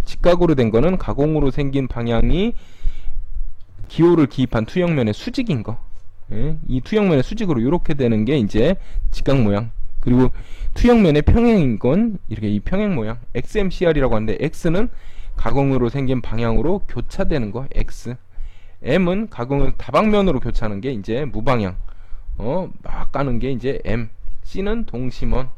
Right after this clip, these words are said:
그리고 R은 방사형입니다. 방사상. 요렇게 생긴 게 이제 엑스엠씨알. 요 줄무늬 방향 기호도 굉장히 많이 나옵니다. 예. 이 면의 가공 방법, 얘도 많이 나오고요.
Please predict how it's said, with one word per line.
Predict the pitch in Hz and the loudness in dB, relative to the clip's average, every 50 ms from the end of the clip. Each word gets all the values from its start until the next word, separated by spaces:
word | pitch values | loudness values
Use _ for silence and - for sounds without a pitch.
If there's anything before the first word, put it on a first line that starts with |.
| - - - - - - - - | -8 -12 -14 -14 -14 -14 -12 -6
그리고 | - 120 117 110 | -2 0 0 0
R은 | - 87 101 110 113 127 147 208 226 - - - - - - - | 0 0 0 0 0 0 0 0 0 -2 -2 -6 -8 -6 -2 0
방사형입니다. | - - - 113 131 131 - - 156 151 139 120 107 92 - - - - | 0 0 -2 -4 -2 0 0 2 2 2 0 0 0 2 2 2 2 0
방사상. | - - 101 107 - 101 - - 87 85 - - 127 - - 104 | -4 -6 -8 -8 -10 -10 -10 -10 -12 -10 -10 -12 -12 -10 -10 -10
요렇게 | 110 117 131 143 143 - - - 165 156 | -8 -6 -4 -4 -4 -4 -6 -4 -2 -2
생긴 | 147 156 135 120 113 110 - | -2 -2 0 0 2 2 2
게 | 123 139 | 2 0
이제 | 139 101 104 - - - - | -2 -4 -6 -6 -6 -6 -8
엑스엠씨알. | 95 - - - - 131 131 120 113 - - 117 104 92 - - - - - - - - - - | -12 -14 -14 -12 -10 -10 -10 -10 -12 -10 -8 -8 -8 -6 -4 -6 -6 -6 -6 -8 -10 -6 -2 2
요 | 139 143 | 4 4
줄무늬 | 127 - - - 151 175 196 202 202 202 202 190 | 4 4 4 4 2 0 2 2 2 2 2 2
방향 | 175 - 117 117 123 120 120 | 2 2 0 -2 -2 -2 -2
기호도 | 107 104 110 107 139 151 | -4 -6 -6 -6 -4 -6
굉장히 | - 107 110 104 104 110 120 | -4 -2 0 0 2 0 0
많이 | 101 85 95 101 | -2 -4 -6 -6
나옵니다. | 98 95 90 90 92 98 - - - - - - - - - - - - - - - - - - - - - - - - - - - - - | -8 -10 -10 -12 -12 -14 -14 -14 -16 -16 -12 -10 -8 -6 -4 -4 -4 -6 -6 -8 -10 -12 -14 -20 -20 -18 -16 -16 -16 -16 -18 -12 -6 -4 -4
예. | - - - - - - - - - - - - - - - - - - - - - - - - - - - - - - - - - - - - - - - - - - - - - - - - - - - - - - - - - - - - - - - - - - - - - - - - - - - - - - - - - - - - | -2 -2 -4 -2 -2 0 -2 0 0 -2 -2 -2 -2 -6 -8 -10 -10 -12 -12 -14 -12 -12 -4 0 0 0 0 -2 -4 -8 -8 -8 -8 -8 -10 -12 -12 -12 -14 -14 -14 -12 -12 -12 -12 -10 -12 -12 -14 -14 -14 -14 -14 -10 -10 -10 -10 -12 -14 -18 -20 -20 -20 -20 -18 -10 -10 -10 -10 -10 -12 -14 -12 -10 -2 2 4 6 6 4 2 0 -4 -4
이 | 117 120 120 110 - - - | -4 -4 -4 -4 -4 -4 -2
면의 | - 95 123 127 160 180 160 | 0 4 4 6 6 6 4
가공 | - - 123 127 170 165 143 | 2 0 0 0 0 0 0
방법, | 127 110 101 85 92 104 - - - | 0 -2 -2 -2 -2 -2 -2 -2 -2
얘도 | 101 104 98 104 | -4 -4 -4 -2
많이 | 92 92 95 98 95 | -4 -2 -2 0 2
나오고요. | 90 85 85 - - 87 | 2 4 4 2 0 -2